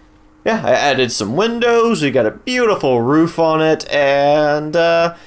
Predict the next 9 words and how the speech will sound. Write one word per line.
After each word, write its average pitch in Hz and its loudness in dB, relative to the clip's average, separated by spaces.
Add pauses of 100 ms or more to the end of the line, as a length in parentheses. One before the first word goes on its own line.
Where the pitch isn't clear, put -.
(300)
yeah, 202 0 (1200)
I 101 0
think 143 -6
we're 170 0
in 135 -4
the 170 -6
clear 214 -2
on 110 -2
this. - -6